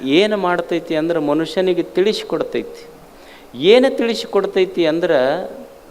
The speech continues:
ಹೆಂಗೈತಿ ಹಂಗೆ ತಿಳ್ಕೊಬೇಕಂತ ಹೇಳ್ತೈತಿ ಅಷ್ಟ. ಜ್ಞಾನ ಅಂದ್ರೆ ಮತ್ತೇನಲ್ಲ, ಇರುವುದನ್ನು ಇದ್ದಂತೆ ತಿಳ್ಕೊಳ್ಳೋದ ಜ್ಞಾನ. ಇರುವುದು ಒಂದು, ನೀ ತಿಳ್ಕೊಳ್ಳೋದೊಂದು ಆತು ಅಂದ್ರೆ ಅದೇ ಅಜ್ಞಾನ ಅಷ್ಟೆ.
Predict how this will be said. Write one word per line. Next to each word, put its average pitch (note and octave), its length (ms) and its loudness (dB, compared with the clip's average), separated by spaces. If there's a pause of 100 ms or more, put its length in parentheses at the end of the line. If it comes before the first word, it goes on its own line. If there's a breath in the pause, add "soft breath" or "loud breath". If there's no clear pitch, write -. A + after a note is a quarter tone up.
(1080)
ಹೆಂಗೈತಿ A3+ 800 2
ಹಂಗೆ G3 300 2
ತಿಳ್ಕೊಬೇಕಂತ E3+ 840 0
ಹೇಳ್ತೈತಿ C3 540 -4
ಅಷ್ಟ. - 200 -10 (220)
ಜ್ಞಾನ F#3 340 0
ಅಂದ್ರೆ G3+ 220 0
ಮತ್ತೇನಲ್ಲ, D3+ 680 0 (760 loud breath)
ಇರುವುದನ್ನು A#3+ 680 4
ಇದ್ದಂತೆ A3+ 640 2
ತಿಳ್ಕೊಳ್ಳೋದ G3+ 680 6 (160)
ಜ್ಞಾನ. E3 340 2 (760 loud breath)
ಇರುವುದು A#3 500 6
ಒಂದು, G3+ 360 4
ನೀ F#3+ 160 2
ತಿಳ್ಕೊಳ್ಳೋದೊಂದು F3+ 840 4
ಆತು D#3 240 4
ಅಂದ್ರೆ D#3+ 200 2
ಅದೇ D#3 160 2
ಅಜ್ಞಾನ A#2 460 0
ಅಷ್ಟೆ. - 280 -10